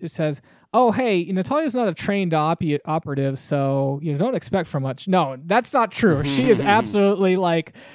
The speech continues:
Speaker 1: the best crack shot in the
Speaker 2: She's
Speaker 1: world.
Speaker 2: great.
Speaker 1: She's
Speaker 2: Yeah.
Speaker 1: got this Desert Eagle. She's just clipping fools with. I think she actually killed Xenia for <laughs> me,
Speaker 2: Oh, yeah.
Speaker 1: which
Speaker 2: I
Speaker 1: I
Speaker 2: let her just pretty much solo. Like,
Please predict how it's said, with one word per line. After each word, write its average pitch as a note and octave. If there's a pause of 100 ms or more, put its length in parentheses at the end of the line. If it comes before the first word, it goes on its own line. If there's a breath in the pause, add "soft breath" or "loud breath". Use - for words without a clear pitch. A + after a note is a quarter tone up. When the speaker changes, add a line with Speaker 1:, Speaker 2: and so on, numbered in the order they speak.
(120)
Speaker 1:
the F#3+
best G3 (200)
crack G3
shot F#3+
in F#3+
the E3 (160)
Speaker 2:
She's F3+
Speaker 1:
world. D#3+
Speaker 2:
great. -
Speaker 1:
She's F3
Speaker 2:
Yeah. -
Speaker 1:
got G3+
this D3+ (120)
Desert F3
Eagle. D#3
She's E3+
just -
clipping D3+
fools C#3+
with. B2+ (400)
I D3+
think C4+
she C4
actually F#3
killed E3
Xenia C#3+
for E3
<laughs> -
me, D3 (120)
Speaker 2:
Oh, D#3+
yeah. D3
Speaker 1:
which G#2+
Speaker 2:
I C#3
Speaker 1:
I -
Speaker 2:
let F#3+
her G3
just D#3
pretty C#3+
much C3+
solo. A2
Like, G2+